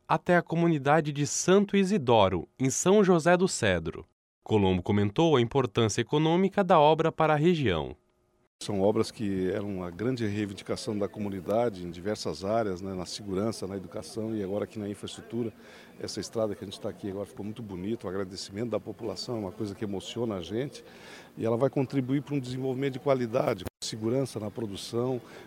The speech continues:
Speaker 2: com produtividade, que você agrega, agrega a infraestrutura, né? Então a gente ganha muito com isso e Santa Catarina tá de parabéns e essa região aqui produz muito e ela precisa desse investimento.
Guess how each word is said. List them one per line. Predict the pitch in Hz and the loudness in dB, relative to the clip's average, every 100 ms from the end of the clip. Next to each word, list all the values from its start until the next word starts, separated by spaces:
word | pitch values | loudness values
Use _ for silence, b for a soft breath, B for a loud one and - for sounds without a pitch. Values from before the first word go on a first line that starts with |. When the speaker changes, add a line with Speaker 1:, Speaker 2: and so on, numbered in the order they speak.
| B | B
Speaker 2:
com | - | -8
produtividade, | 110 127 123 117 120 104 85 110 127 104 | -2 0 0 0 -2 -2 2 4 4 2
que | - | -6
você | 92 98 120 | -6 -4 -2
agrega, | 104 98 110 117 104 92 - | -2 0 2 2 -2 -6 -8
agrega | 107 107 117 110 | -6 -6 -4 -4
a | |
infraestrutura, | 101 104 - - - 135 120 | -6 -8 -10 -12 -8 -4 -4
né? | 107 127 B B B - | -6 -10 B B B -14
Então | - | -6
a | 113 | -6
gente | 110 123 | -6 -2
ganha | 135 127 | -2 -2
muito | 120 135 117 | -2 -2 -2
com | - 98 | -8 -8
isso | 98 92 - | -8 -8 -10
e | 95 95 90 | -10 -10 -10
Santa | - 110 110 | -8 -6 -4
Catarina | 104 113 107 | -4 -6 -4
tá | 120 | -6
de | |
parabéns | 110 120 107 110 123 | -4 -4 -2 -4 -4
e | 123 | -4
essa | 139 131 | -4 -6
região | 107 104 110 | -8 -6 -8
aqui | - | -10
produz | 117 135 131 120 | -8 -6 -4 -4
muito | 117 131 110 - - - | -2 -2 -2 -10 -20 -8
e | 104 | -2
ela | 117 113 | -2 -2
precisa | 120 - 143 131 | -4 -6 -6 -6
desse | 107 - | -6 -8
investimento. | 104 98 - 92 92 | -10 -10 -10 -12 -14